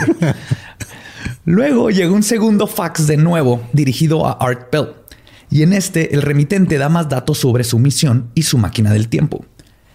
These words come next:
Comienza a aclarar que los crononautas típicamente no afectan las líneas del tiempo donde se encuentran,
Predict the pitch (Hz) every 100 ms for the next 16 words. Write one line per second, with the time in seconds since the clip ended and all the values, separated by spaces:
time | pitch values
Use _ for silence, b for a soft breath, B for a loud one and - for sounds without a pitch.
0 | B B - 170 196 226 233 277 - 160
1 | 135 143 120 131 110 - 180 196 190 185
2 | 139 131 117 - 190 220 247 165 165 151
3 | 135 139 143 151 170 160 143 131 151 156
4 | 127 120 113 120 120 117 117 139 123 139
5 | 117 98